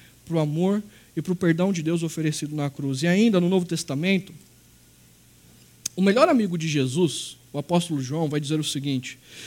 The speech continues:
"Se nós confessarmos os nossos pecados, Ele, Deus, é fiel e justo para perdoar os nossos pecados e nos purificar de toda injustiça."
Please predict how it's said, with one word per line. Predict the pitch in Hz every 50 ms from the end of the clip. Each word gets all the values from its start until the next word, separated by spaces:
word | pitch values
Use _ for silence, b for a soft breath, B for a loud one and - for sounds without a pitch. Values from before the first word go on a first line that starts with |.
| B B B
"Se | - - -
nós | 180 196 233 262 262
confessarmos | - 262 240 - 240 226 - - 233 233 233 220
os | 202 196 175
nossos | 220 220 220 214 220 - -
pecados, | - 208 196 196 - 190 175 165 147 123 - - - - - B B B B B B B - -
Ele, | 226 240 269 294 311 294 302 330 339 311 - - - - - - - - - - - - -
Deus, | 147 139 135 190 202 196 208 220 262 269 - - - - b b b b b
é | - 190 202
fiel | 208 - - 220 208 226 254 269 269
e | 240
justo | 185 151 147 185 196 202 202 - - - 220 b b b b b -
para | 202 196
perdoar | 202 202 - - 294 311 311 294 226 254 247 247 254
os | 254 247 226
nossos | 220 240 247 240 233 220 -
pecados | - - 214 214 - 220 208 202 190 147 127 - - B B B B B -
e | 185
nos | 185 190 202 240 262 262 - -
purificar | - - - - - 339 370 370 339 320 294 - 269 240 - - 240 233 220 208 165 143 b b b b b b b
de | - 185
toda | 185 - - 208 202 190 190
injustiça." | 185 165 180 185 - - - 202 175 143 - - -